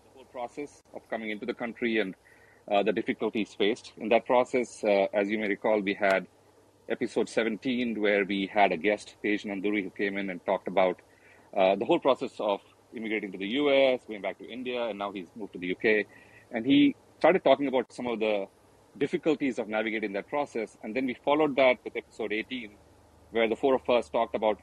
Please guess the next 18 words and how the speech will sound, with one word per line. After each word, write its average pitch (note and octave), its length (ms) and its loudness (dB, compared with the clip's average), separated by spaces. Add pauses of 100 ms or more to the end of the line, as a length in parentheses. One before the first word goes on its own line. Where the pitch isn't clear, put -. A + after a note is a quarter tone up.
our A#2+ 180 4
individual G#2+ 340 -8
experiences G2 840 -8 (100)
of, F#2+ 180 2 (120)
uh, F#2 80 2
stepping A2 320 -2
out G2+ 80 2
of F#2 140 -2
India F#2 400 2 (500)
and, G2 280 0
uh, F#2 180 4
going G2+ 180 0
to G2 60 -6
different F#2+ 240 -4
parts F#2+ 180 -2
of - 60 -12
the F#2 80 -4
world. G2 280 2